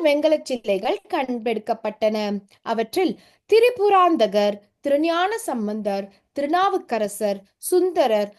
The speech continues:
மாணிக்க வாசகர் ஆகியோரின் சிலைகளும் இருந்தன. ஒவ்வொரு வருடமும்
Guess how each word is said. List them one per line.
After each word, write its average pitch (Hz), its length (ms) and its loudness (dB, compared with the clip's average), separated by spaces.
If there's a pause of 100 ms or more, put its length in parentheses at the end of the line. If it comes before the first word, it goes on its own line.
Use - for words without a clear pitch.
(120)
மாணிக்க 392 600 -2
வாசகர் 233 580 -2
ஆகியோரின் 247 800 -2
சிலைகளும் 214 560 -2
இருந்தன. 214 460 -2 (680)
ஒவ்வொரு 226 520 2
வருடமும் 202 560 0